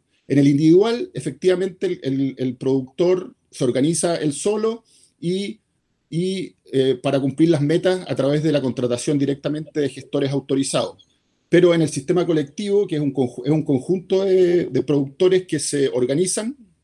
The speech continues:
eh, tiene, se organiza a través de una, una persona jurídica que no distribuye utilidades, ¿ah? Y es a través de esa persona jurídica, esa entidad, que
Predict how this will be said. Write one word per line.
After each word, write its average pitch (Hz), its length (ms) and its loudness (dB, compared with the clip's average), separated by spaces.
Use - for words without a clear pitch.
eh, 127 680 6
tiene, 160 320 6
se - 100 4
organiza 139 420 6
a - 40 4
través 151 240 6
de 156 60 4
una, 147 340 2
una 127 160 2
persona 127 320 0
jurídica 175 580 0
que 135 120 -4
no 135 100 -2
distribuye 135 400 -2
utilidades, 151 760 -4
¿ah? 143 180 0
Y 135 120 4
es 151 80 4
a 151 80 2
través 151 180 4
de 160 60 4
esa 185 160 0
persona 180 340 -4
jurídica, 185 540 -4
esa 165 160 -4
entidad, 180 520 0
que 139 260 -4